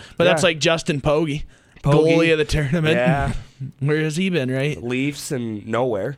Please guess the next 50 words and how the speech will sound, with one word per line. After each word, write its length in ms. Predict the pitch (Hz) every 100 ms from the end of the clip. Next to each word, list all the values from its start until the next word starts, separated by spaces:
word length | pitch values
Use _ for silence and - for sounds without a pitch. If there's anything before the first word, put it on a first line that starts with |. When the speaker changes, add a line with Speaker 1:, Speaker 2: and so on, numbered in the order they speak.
| -
Speaker 1:
Yeah, 240 | 143 180 147
that's 220 | 151 -
too, 200 | - - - _ 175
like, 160 | 180
it's 120 | 180 -
too 120 | 208
bad. 360 | 196 190 139 143
But 140 | 151
a 60 | 147
lot 220 | 151 170
of 80 | 180
those 220 | 185 180
kids 300 | - 165 156
will 80 | 147
be 80 | 139
the 80 |
biggest 360 | 127 151 151 135
moment 320 | 139 147 151
of 40 | 151
their 140 | 147
lives. 440 | 135 156 139 139 - - -
Speaker 2:
Yep. 140 | 110
Speaker 1:
And 100 | 143
it's 140 | 160 156
great. 560 | 151 180 240 - -
Like, 200 | - 156
that's 180 | 190 202
the 80 | 113
greatest 400 | 110 143 139 131
moment 540 | 147 151 156 - 123 - _
anyone 340 | 160 190 147 123
could 140 | 135
ask 280 | 135 139 -
for. 280 | 135 131 120 - _ _
Speaker 2:
And 120 | 151
I 80 | 160
don't 160 | 180 175
think 160 | 170
we'll 80 | 147
see 140 | 143 147
the 140 | 123
end 180 | 123 127
of 120 | 110
Joel 340 | 107 127 123 107
Hofer 560 | 117 113 101 101 107 -
either, 320 | 107 90 80 -
so. 380 | - 101 82 80 -
Speaker 1:
No, 260 | 117 113 104 - _ _
he 100 | -
looks 340 | 143 117 -